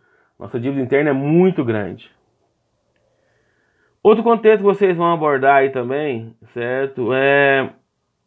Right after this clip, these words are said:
aonde está a concentração de, de, de renda, certo? Aonde durante os anos sessenta e setenta e seis, a, qual, a, quem mais tinha esse processo de,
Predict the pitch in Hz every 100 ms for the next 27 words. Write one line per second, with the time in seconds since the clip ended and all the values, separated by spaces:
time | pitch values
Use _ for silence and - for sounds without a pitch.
0 | _ 180 190 240 240 214 - 190 180 180
1 | 175 165 156 143 - 135 127 113 104 101
2 | 98 - 123 117 120 120 117 101 98 _
3 | _ _ _ _ _ - 117 123 135 131
4 | 147 196 208 185 185 185 156 160 165 147
5 | 156 - 143 131 151 143 135 139 135 127
6 | 123 117 151 156 - _ _ _ _ -
7 | 135 147 139 - 175 _ 180 185 202 -
8 | - - - - - _ - 226 196 190
9 | 196 180 - 165 156 147 147 131 - 117
10 | 104 - 120 123 120